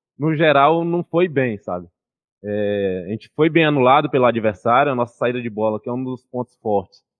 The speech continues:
É, o Atlético Mineiro anulou completamente, então a gente ficou meio sem saída de bola. A gente ficou, o meio de campo, às vezes, a gente ficou um pouco longe, o ataque também já não tinha perna pra concluir em gol.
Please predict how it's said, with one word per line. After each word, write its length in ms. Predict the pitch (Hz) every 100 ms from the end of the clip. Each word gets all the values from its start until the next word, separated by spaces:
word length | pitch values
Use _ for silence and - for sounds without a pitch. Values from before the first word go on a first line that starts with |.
| _ _ _ _
É, 460 | 107 107 107 104 104
o 200 | 101 107
Atlético 420 | 113 120 113 -
Mineiro 340 | 123 113 113 117
anulou 340 | 127 127 120
completamente, 1000 | - 123 131 143 135 113 113 147 - - _ _ _ _ _ 113 117 _ _
então 200 | 117 131
a 60 | 131
gente 180 | 143 -
ficou 160 | -
meio 240 | 147 156 160
sem 200 | 170 160
saída 580 | - 165 143 151 151
de 120 | 131 113
bola. 400 | 98 98 98 101
A 20 |
gente 180 | 113 -
ficou, 540 | - 139 147 147 127
o 40 |
meio 200 | 139 139
de 100 | 147
campo, 320 | 127 143 147 151
às 140 | 139
vezes, 240 | 123 147 143
a 60 |
gente 380 | 131 143 - 147
ficou 260 | - - 135
um 40 |
pouco 280 | - 135 131
longe, 420 | 131 156 170 139
o 80 | 135
ataque 380 | 135 143 139 -
também 240 | 131 135
já 100 | 139
não 120 | 135
tinha 200 | 120 131
perna 300 | 123 131 131
pra 100 | 120
concluir 400 | 120 127 - 123
em 100 | 127
gol. 320 | 110 131 151